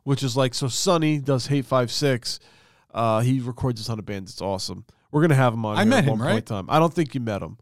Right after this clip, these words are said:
Speaker 2: Was he at the show or
Speaker 1: He was
Speaker 2: no?
Speaker 1: at the show, but I don't think I introduced you.
Speaker 2: Might have. Okay.
Speaker 1: I don't know.
Speaker 2: I know he was there.
Speaker 1: He
Speaker 2: I
Speaker 1: was
Speaker 2: forgot
Speaker 1: there,
Speaker 2: if I
Speaker 1: yeah.
Speaker 2: met him.
Speaker 1: So he was there filming. He's the best. Like, he, um, there's a good chance he's gonna come on here.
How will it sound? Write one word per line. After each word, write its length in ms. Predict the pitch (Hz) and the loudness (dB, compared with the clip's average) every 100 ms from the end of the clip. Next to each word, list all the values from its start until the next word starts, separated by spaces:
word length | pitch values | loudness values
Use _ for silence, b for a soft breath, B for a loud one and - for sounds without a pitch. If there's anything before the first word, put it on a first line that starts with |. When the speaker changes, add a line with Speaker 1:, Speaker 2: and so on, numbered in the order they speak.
| _ - | _ -6
Speaker 2:
Was 140 | 147 | -2
he 60 | 196 | 0
at 100 | 175 | 0
the 80 | 170 | -2
show 180 | 202 | -2
or 60 | 208 | 4
Speaker 1:
He 40 | |
was 140 | 190 175 | 4 6
Speaker 2:
no? 60 | |
Speaker 1:
at 140 | 175 185 | 2 2
the 80 | 180 | 0
show, 220 | - 170 | 4 4
but 100 | 139 | 6
I 100 | 139 | 4
don't 160 | 143 131 | 4 2
think 120 | 135 | -2
I 40 | |
introduced 580 | 123 120 104 110 107 - | -2 -4 -6 -6 -6 -10
you. 160 | 95 117 b b b | -12 -14 b b b
Speaker 2:
Might 200 | 117 117 98 | -14 -12 -12
have. 120 | 98 | -10
Okay. 200 | 117 117 98 | -8 -6 -4
Speaker 1:
I 100 | 110 | -4
don't 380 | 120 135 127 120 | 2 2 2 0
know. 260 | 107 95 | -2 -2
Speaker 2:
I 60 | 123 | -2
know 140 | 175 | 2
he 100 | 202 | 4
was 220 | 175 135 110 | 4 0 0
there. 120 | 113 | 2
Speaker 1:
He 100 | 170 | 4
Speaker 2:
I 20 | |
Speaker 1:
was 140 | 185 139 | 2 2
Speaker 2:
forgot 120 | 151 | 4
Speaker 1:
there, 220 | 139 113 | 4 4
Speaker 2:
if 60 | 120 | 2
I 60 | |
Speaker 1:
yeah. 80 | 131 107 | 2 0
Speaker 2:
met 80 | 95 | -2
him. 120 | 95 b | -10 b
Speaker 1:
So 140 | - 151 | 0 4
he 80 | 196 | 6
was 160 | 185 | 6
there 160 | 180 170 | 6 4
filming. 340 | - 156 143 | 4 2 4
He's 160 | 156 139 | 4 2
the 80 | 131 | -2
best. 480 | 101 87 98 - 143 - | -2 -4 -8 -14 -14 -2
Like, 220 | 135 127 | 0 2
he, 140 | 175 | -2
um, 140 | 180 170 | -2 -2
there's 160 | 185 | -4
a 60 | 208 | -4
good 160 | 190 175 | -6 -2
chance 260 | 180 147 | 0 0
he's 80 | 131 | -2
gonna 140 | 127 | -4
come 180 | - 104 | -4 -8
on 180 | 87 76 | -8 -12
here. 220 | 87 - | -14 -16